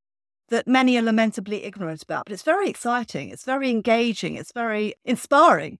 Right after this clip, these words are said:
And I think that hopefully it can inspire us not to be so negative about our own history, not to be so intimidated when people come at us with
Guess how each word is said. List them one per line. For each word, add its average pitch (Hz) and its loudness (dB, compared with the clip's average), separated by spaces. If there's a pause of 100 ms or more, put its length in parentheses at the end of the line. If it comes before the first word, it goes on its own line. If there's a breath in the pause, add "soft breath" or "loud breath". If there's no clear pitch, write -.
And 214 0
I 208 4
think - -6
that 214 -4
hopefully 202 -2 (340)
it 233 0
can 208 -6
inspire 202 0
us 180 -6
not 240 0
to 311 -10
be 311 2
so 285 2
negative 247 2
about 202 0
our 180 2
own 165 0
history, 185 -8
not 226 -6
to - -20
be 269 -6
so 240 -4
intimidated 208 -4
when 185 -4
people 185 -10
come 190 -10
at 175 -12
us - -12
with 175 -10